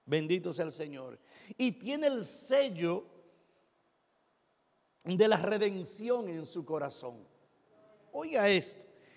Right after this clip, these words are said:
tiene el sello de la redención que lo ofrece, que lo, que lo pone el Espíritu Santo de Dios, el cual lo habita para entrar y participar,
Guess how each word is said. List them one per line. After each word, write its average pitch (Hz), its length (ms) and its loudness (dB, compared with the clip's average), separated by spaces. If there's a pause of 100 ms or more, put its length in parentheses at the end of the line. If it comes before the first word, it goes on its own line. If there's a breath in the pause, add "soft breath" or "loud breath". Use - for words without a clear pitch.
(200 soft breath)
tiene 294 300 4
el 240 180 4
sello 311 540 4
de 233 120 4
la 208 140 4
redención 214 840 2
que 202 320 2
lo 208 340 2
ofrece, 196 880 0 (280 loud breath)
que 202 120 6
lo, 196 500 6 (480 soft breath)
que 208 120 6
lo 190 220 6
pone 233 340 6
el 170 60 2
Espíritu 175 500 0
Santo 170 440 0
de 165 120 0
Dios, 156 480 -4 (1120 soft breath)
el 208 220 4
cual 254 320 8
lo 247 180 10
habita 202 500 2
para 196 220 6
entrar 214 440 2
y 247 80 -2
participar, 208 920 2